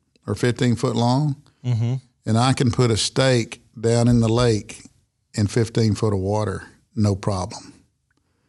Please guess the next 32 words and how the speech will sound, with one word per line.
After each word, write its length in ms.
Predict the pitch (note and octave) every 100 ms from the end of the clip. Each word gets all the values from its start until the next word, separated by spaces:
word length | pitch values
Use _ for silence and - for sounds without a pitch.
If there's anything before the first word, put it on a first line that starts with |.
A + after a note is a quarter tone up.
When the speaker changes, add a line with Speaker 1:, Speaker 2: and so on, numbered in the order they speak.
| _ _ _ _ _
Speaker 1:
And 80 | G2+
so 120 | G#2+ A2+
you 160 | G#2+
just 180 | A2+ G#2+
find 240 | - A#2 A2
an 100 | G#2
area, 340 | A#2+ B2 A2
then 200 | G#2 G#2+
you 100 | A2
put 220 | A2+ C3+ A#2
about 300 | G#2+ A2 G#2
a 60 |
hundred 600 | F#2 A#2+ C3 B2 A#2 A2+ -
or 100 | A#2
fifty 380 | G#2 - B2 B2
stakes 580 | A#2 - B2+ B2 A#2 -
in 140 | G#2+
one 180 | A2+ A#2+
area, 460 | A#2 A#2 C3+ D#3 E3+ - _ _ _ _ _ _ _ _ _ _ _ -
maybe 400 | A2+ A2+ A2+ G#2 - _ _
a 60 | G2+
foot 240 | - B2+
apart. 600 | A#2+ - A#2 C3 C#3+ - _ _
You 120 | - A#2+
don't, 140 | A2+
really 220 | G#2+ G#2
don't 220 | G2+ G2
measure 400 | A2 A#2+ A#2 G#2 G#2
it, 180 | -
but 180 | - G2+
you 80 | A#2
just 300 | A2 G#2 -